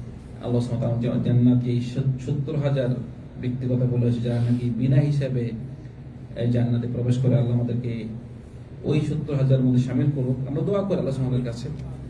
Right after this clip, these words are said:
কাছে। এ, এবং আল্লাহ সুবহানাহু ওয়া তাআলা আমাদেরকে আহলে সুন্নাহ ওয়াল জামাত আকীদা যেসব আছে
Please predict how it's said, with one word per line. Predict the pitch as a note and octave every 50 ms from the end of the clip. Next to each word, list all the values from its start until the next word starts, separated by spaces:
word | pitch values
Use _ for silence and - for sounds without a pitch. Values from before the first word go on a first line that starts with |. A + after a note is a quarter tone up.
| - - - - - - - - - - - - - - - - - -
কাছে। | -
এ, | A#2+ A#2 A#2 A2+ A2 A2+ A2 A2+ A#2+
এবং | B2+ C3 - C#3+ C#3 C3+ C3+ C3 - - - A#2+
আল্লাহ | B2 B2+ C3
সুবহানাহু | C3 C3 C3 B2+ B2 B2+
ওয়া | B2 B2+
তাআলা | B2 B2 B2
আমাদেরকে | B2 B2 B2 B2 B2 B2+ B2+ A#2+ - - -
আহলে | A#2 B2 C3+ C#3
সুন্নাহ | C3+ C#3 C3+ B2+ B2 B2
ওয়াল | A#2+ A#2+
জামাত | A#2+ A#2+ A#2+ A#2+ A#2+ A#2 A#2 A2+ A2 -
আকীদা | - - C3+ C3 C3 B2+
যেসব | A#2+ A#2+ A#2+ B2 - A#2+ -
আছে | - - - - A#2 A2